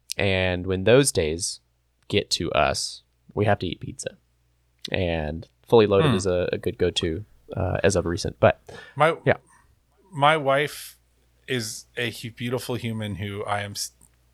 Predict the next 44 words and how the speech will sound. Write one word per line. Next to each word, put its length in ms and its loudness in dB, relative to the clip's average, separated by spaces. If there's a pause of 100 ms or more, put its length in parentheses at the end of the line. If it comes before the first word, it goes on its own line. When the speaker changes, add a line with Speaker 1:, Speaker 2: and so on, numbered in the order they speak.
(460)
Speaker 2:
I 140 4
could 220 -2
not 180 4
be 100 -4
more 200 0
in 80 -6
love 140 -6
with 180 -2
her, 120 -2
and 120 -8
she's 200 -4
my 80 -4
best 240 -6
friend 160 -6
and 60 -12
my 80 -8
soulmate. 400 -10 (480)
But, 340 -2
like, 220 -2
literally 540 2
her 140 0
only 280 -6
flaw 260 -4
is 140 -8
that 100 -14
she 140 -10
doesn't 240 -10
like 180 -14
pizza. 380 -14 (760)
Speaker 1:
I 60 -2
didn't 240 4
know 160 8
that 160 4
about 140 2
Speaker 2:
That's 120 4
Speaker 1:
her. 100 2
Speaker 2:
literally, 600 0 (1080)
I 60 4
mean, 160 0
like, 200 -2
she'll 300 2
eat 200 -12
pizza, 340 -4
like, 240 0